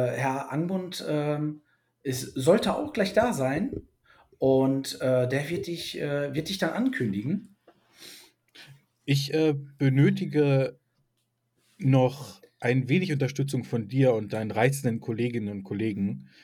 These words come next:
Speaker 1: Ja.
Speaker 2: Bitte entzündet alle Kerzen im Ba-, ähm, Keller wieder, wenn ich sage, es werde Licht.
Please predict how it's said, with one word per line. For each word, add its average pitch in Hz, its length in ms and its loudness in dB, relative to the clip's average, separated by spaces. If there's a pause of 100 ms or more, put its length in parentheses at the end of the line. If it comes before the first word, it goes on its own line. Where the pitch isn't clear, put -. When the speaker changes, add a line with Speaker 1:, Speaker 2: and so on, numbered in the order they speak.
(240)
Speaker 1:
Ja. 120 540 -4 (280)
Speaker 2:
Bitte 170 460 2 (220)
entzündet 139 720 2 (100)
alle 139 200 4
Kerzen 143 480 -2
im 104 320 -6
Ba-, 113 180 -4
ähm, 110 220 -4
Keller 120 340 -2
wieder, 127 440 -2 (480)
wenn 117 180 -2
ich 107 120 -4
sage, 117 320 2
es 104 180 -6
werde 113 160 0
Licht. 101 380 -12